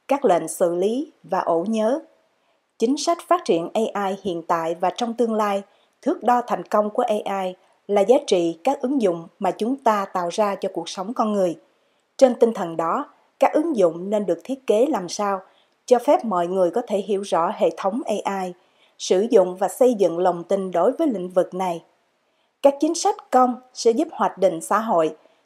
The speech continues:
thích ứng với các ứng dụng của A I, mở rộng các tiện ích và giảm thiểu các lỗi, cũng như những trục trặc khó tránh khỏi trong khi phát triển lĩnh vực. Nhiều người lo ngại về cách bảo mật quyền riêng tư và bảo đảm công bằng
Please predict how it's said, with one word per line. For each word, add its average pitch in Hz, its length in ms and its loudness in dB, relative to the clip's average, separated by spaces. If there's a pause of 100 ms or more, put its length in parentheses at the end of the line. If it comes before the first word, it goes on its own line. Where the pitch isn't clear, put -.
(120)
thích 349 260 0
ứng 311 260 8
với 302 140 0
các 285 220 0
ứng 277 240 2
dụng 165 240 0
của - 100 4 (240)
A 202 180 -4
I, 185 100 -6 (440)
mở 185 260 2
rộng 180 320 0
các 285 180 -2
tiện - 220 0
ích - 200 -2 (320)
và 196 300 2
giảm 180 260 2
thiểu 165 320 -4
các 285 180 -8
lỗi, 175 360 -2 (540)
cũng 240 180 0
như 226 240 8
những 220 240 0
trục 175 240 2
trặc 180 200 -2
khó 247 260 -4
tránh 302 240 -2
khỏi 180 360 2
trong 214 200 0
khi 214 220 -4
phát 269 240 -4
triển 180 200 -2
lĩnh 180 280 -2
vực. 170 280 0 (520)
Nhiều 226 200 4
người 214 240 4
lo 262 220 4
ngại 185 320 0
về 196 120 -4
cách - 200 -2
bảo 180 200 -2
mật 214 260 -2 (120)
quyền 196 180 2
riêng 240 260 -2
tư 233 340 4 (280)
và 196 280 0
bảo 214 180 4
đảm 190 240 -2
công 226 240 0
bằng 180 280 -4